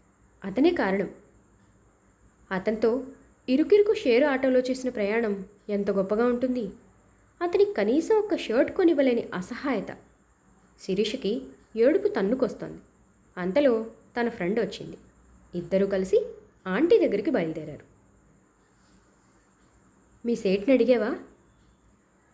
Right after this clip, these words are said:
"ఈరోజు వేరే ఆపరేటర్ వల్ల డైమండ్ టూల్ విరిగిపోయింది.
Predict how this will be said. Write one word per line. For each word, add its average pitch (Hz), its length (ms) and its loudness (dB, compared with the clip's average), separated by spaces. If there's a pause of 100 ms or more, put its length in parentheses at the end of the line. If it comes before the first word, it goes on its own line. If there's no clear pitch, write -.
(640)
"ఈరోజు 226 460 4
వేరే 226 300 6
ఆపరేటర్ 247 480 2
వల్ల 220 380 0 (220)
డైమండ్ 226 420 2
టూల్ 240 220 2
విరిగిపోయింది. 202 560 0